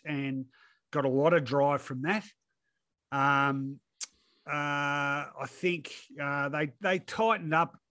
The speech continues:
midfield. I think they, uh, did a lot better in the contested stakes. Chad Warner, fantastic for them. Midfield, gee, he's playing some great footy at the moment. He ended up with,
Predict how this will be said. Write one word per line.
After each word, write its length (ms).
midfield. 600
I 60
think 220
they, 480
uh, 120
did 180
a 40
lot 240
better 220
in 80
the 80
contested 680
stakes. 480
Chad 320
Warner, 360
fantastic 800
for 220
them. 200
Midfield, 460
gee, 160
he's 100
playing 300
some 280
great 300
footy 300
at 80
the 60
moment. 380
He 120
ended 180
up 200
with, 160